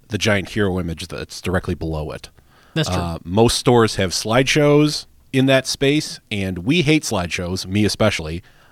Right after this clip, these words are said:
Speaker 1: Uh, Kurt, give us the slideshow stat.
Speaker 2: Eighty-nine percent of users will only ever see the first slide.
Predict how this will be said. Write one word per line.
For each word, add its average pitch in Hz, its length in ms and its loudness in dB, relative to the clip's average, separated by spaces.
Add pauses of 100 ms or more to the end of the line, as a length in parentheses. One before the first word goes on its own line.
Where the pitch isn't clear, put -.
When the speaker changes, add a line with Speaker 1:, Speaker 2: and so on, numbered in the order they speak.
(100)
Speaker 1:
Uh, 95 160 -4
Kurt, 147 400 6
give 117 160 2
us - 80 -2
the 123 80 -4
slideshow 123 420 4
stat. 117 300 0 (540)
Speaker 2:
Eighty-nine 214 440 2
percent 196 400 -2
of 180 120 -4
users 202 360 -2
will 190 160 4
only 277 320 0
ever 226 160 0
see 196 400 -2 (100)
the 170 180 -2
first - 580 -2
slide. 226 420 0